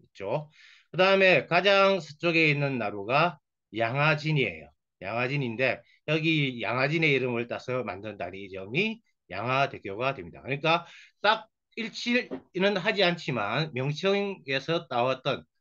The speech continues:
아니면 그 나루트에 세웠던 한강의 다리와, 어, 조선시대 나루가 상호 연관되어 있음을 알 수가 있습니다. 전혀 다른 세계, 그러니까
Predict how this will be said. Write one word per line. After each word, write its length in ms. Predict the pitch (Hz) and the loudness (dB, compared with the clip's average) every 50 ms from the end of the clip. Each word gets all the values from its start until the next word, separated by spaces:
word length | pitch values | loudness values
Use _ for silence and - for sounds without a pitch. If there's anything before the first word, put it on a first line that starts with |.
| _ - | _ -8
아니면 440 | 101 110 113 110 120 135 151 151 151 | -6 -6 -4 -2 0 0 0 0 -2
그 80 | 131 | -4
나루트에 600 | 123 113 92 98 123 139 147 - - 135 127 117 98 | -4 -4 -4 -6 -6 -6 -8 -8 -6 -4 -4 -4 -4
세웠던 640 | - 160 151 127 - - 85 92 113 139 185 180 _ _ _ _ _ _ _ | -2 -2 -2 -2 -2 -6 -10 -8 -6 -6 -6 -8 _ _ _ _ _ _ _
한강의 480 | - 160 180 175 190 190 190 180 170 156 | -4 -2 2 4 4 6 6 6 4 2
다리와, 680 | 127 107 113 117 117 110 98 98 107 139 175 202 - - _ _ _ _ _ - | 0 -2 0 0 -2 -2 -2 0 2 4 4 2 2 -4 _ _ _ _ _ -12
어, 340 | 92 90 90 85 - 85 | -10 -10 -10 -10 -14 -16
조선시대 460 | - - 120 123 156 143 139 139 135 123 | -12 -12 -6 -4 -2 -2 0 0 -2 -2
나루가 600 | 101 95 104 113 107 92 104 123 156 165 160 - _ _ _ _ _ | -4 -4 -6 -6 -6 -2 0 0 0 0 0 -6 _ _ _ _ _
상호 340 | - - 139 147 156 160 123 | -10 -4 -2 0 0 0 0
연관되어 460 | 113 120 123 123 135 135 131 131 120 | -2 -4 -2 -2 -2 -2 0 -2 -2
있음을 520 | 110 90 - - 117 120 147 170 180 190 - _ _ _ _ _ | -2 -4 -6 -8 -4 0 0 0 0 -2 -6 _ _ _ _ _
알 180 | - 98 117 117 | -8 -6 -6 -6
수가 480 | 117 - 143 135 139 143 151 147 - - | -6 -6 -6 0 2 4 4 2 0 -4
있습니다. 420 | - - - 104 92 - - - _ - _ _ _ _ _ _ - | -18 -18 -16 -16 -16 -16 -18 -20 _ -20 _ _ _ _ _ _ -4
전혀 560 | - 147 170 196 214 220 220 214 214 190 - | 0 2 4 6 6 6 6 6 4 4 2
다른 320 | 139 143 156 180 185 180 | 2 4 4 4 4 4
세계, 400 | 147 165 156 143 143 113 90 87 - _ - | 2 0 0 2 0 0 -2 -4 -16 _ -6
그러니까 280 | - 120 - - - | -2 -2 -2 -2 -6